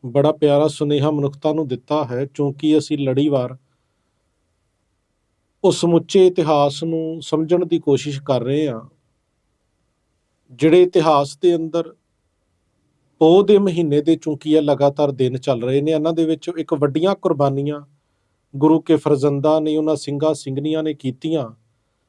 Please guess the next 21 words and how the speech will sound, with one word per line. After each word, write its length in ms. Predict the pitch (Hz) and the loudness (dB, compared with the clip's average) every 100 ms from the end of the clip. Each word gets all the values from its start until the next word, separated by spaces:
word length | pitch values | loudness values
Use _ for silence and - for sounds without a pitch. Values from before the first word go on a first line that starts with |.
| _ _ _ _ _ - | _ _ _ _ _ 0
ਤੇ 80 | |
ਕੰਡੀਸ਼ਨਾਂ 1040 | 190 202 196 202 214 220 220 214 208 208 - _ _ _ _ _ | 2 4 4 4 2 2 2 2 0 -2 -10 _ _ _ _ _
ਹਰ 280 | - 175 202 | 0 2 4
ਵਾਰ 220 | 190 196 | 4 2
ਬਦਲਦੀਆਂ 600 | 175 156 156 151 180 185 | 2 0 0 -2 -2 -2
ਰਹੀਆਂ। 360 | 151 151 165 113 _ _ _ _ _ _ _ _ _ _ _ _ _ _ | -4 -6 -8 -10 _ _ _ _ _ _ _ _ _ _ _ _ _ _
ਬਦ 360 | 139 131 170 185 | -14 2 2 2
ਤੋਂ 260 | 208 226 208 | 2 2 4
ਬਦਤਰ 440 | 160 156 190 196 | 2 2 2 4
ਵੀ 260 | 202 208 208 | 2 -2 -4
ਸਾਰੇ 400 | - 170 190 165 | 0 2 2 0
ਹਾਲਾਤ 500 | 165 143 135 143 156 | 0 2 0 0 -4
ਬਣੇ, 480 | 135 131 139 139 113 _ _ _ _ _ _ | -4 -2 -2 -6 -10 _ _ _ _ _ _
ਪਰ 160 | 196 - | 0 2
ਉਹਨਾਂ 280 | 202 220 226 | 2 4 2
ਹਾਲਾਤਾਂ 560 | 160 165 151 - 185 | 2 2 0 0 -4
ਦੇ 180 | 190 185 | 0 0
ਅੰਦਰ 380 | 170 160 175 175 | 0 -2 -2 -2
ਮਹਾਰਾਜ 540 | 170 156 156 156 160 | 0 0 2 2 0
ਕਿਵੇਂ 380 | 147 160 151 165 | -4 -6 -2 -2
ਜੂਝੇ 560 | 135 147 156 170 139 | 0 -2 0 0 0